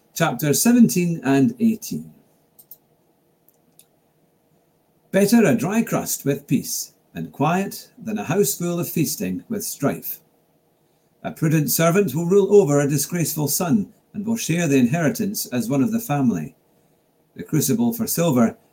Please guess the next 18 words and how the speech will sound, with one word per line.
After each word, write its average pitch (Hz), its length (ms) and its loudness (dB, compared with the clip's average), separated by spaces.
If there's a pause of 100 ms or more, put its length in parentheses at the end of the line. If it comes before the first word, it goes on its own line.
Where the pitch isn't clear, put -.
(180)
and 110 160 -2
the 113 60 -4
furnace 147 440 0
for 123 140 0
gold, 117 440 -2 (280)
but 135 160 -4
the 143 80 2
Lord 175 400 0
tests 156 340 0
the 143 120 -2
heart. - 400 -6 (1000)
A 101 60 -8
wicked 127 340 -2
person 131 560 2
listens 120 360 0
to 120 100 -4
deceitful 127 500 -2
lips. - 460 -4